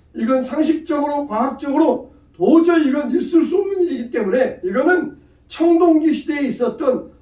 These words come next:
허황된 신화이기 때문에 나는 성경을 믿을 수 없다." 그렇게 말하는 친구에게 믿는 친구가,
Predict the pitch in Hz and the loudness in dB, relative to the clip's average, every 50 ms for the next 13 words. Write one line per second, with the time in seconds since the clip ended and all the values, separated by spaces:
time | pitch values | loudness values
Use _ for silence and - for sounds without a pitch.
0 | _ _ - 302 311 311 311 311 302 302 302 294 285 - - - 330 302 294 294 | _ _ -2 0 2 2 2 2 2 0 -2 -2 -4 -6 -6 -4 -2 0 0 0
1 | 294 - 269 285 - - 220 196 202 233 294 - - - - - - _ _ - | 0 -2 -4 -4 -4 -4 -4 -2 -2 -2 -2 -2 -4 -6 -10 -20 -20 _ _ -8
2 | 190 190 214 269 359 - - - - - - - - 254 294 285 269 294 294 285 | -4 0 2 2 2 2 0 -4 -12 -16 -20 -8 -4 -2 0 2 2 2 0 0
3 | 277 247 262 285 302 294 233 - - 302 254 - - - - - - - - - | 0 0 0 -2 -2 -4 -4 -4 -2 -2 -2 -2 0 0 -2 -2 -2 -6 -12 -18
4 | - - - - - 311 311 - 294 277 285 285 277 254 - 269 208 - 226 240 | -20 -20 -16 -4 0 0 0 2 0 -2 -2 0 -2 -2 -2 -2 -2 -2 0 0
5 | 240 240 233 220 - - 311 294 277 269 262 226 196 170 240 262 - - - - | 0 0 -2 -4 -6 -8 -6 -4 -2 0 0 0 0 0 0 -2 -2 -2 -4 -10
6 | - _ _ _ - 214 220 233 240 240 226 - - 214 202 196 180 175 185 196 | -20 _ _ _ -6 0 2 2 2 2 0 -4 -6 -8 -6 -6 -4 -2 -2 0
7 | 226 262 - - - | 0 0 -2 -4 -10